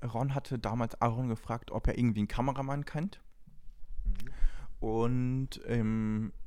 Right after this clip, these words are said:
Speaker 1: ich war die ganze Zeit schon so, „Oh, Ron Bilecki, Ron Bilecki.“ Ich, ich fand immer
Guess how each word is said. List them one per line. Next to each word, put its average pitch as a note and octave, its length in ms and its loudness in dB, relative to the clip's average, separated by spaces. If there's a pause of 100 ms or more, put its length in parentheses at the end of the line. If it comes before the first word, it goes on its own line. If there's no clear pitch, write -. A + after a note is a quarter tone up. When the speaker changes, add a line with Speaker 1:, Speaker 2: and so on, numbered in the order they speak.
(240)
Speaker 1:
ich - 160 4
war C#3 100 4
die B2+ 100 0
ganze C#3+ 240 2
Zeit - 80 0
schon A#2+ 120 -4
so, - 160 -6
„Oh, B2+ 340 -6 (340)
Ron C#3+ 140 4
Bilecki, C#3 420 2
Ron B2 120 0
Bilecki.“ B2 280 -2
Ich, - 200 0
ich - 120 10
fand - 300 6 (220)
immer B2 240 4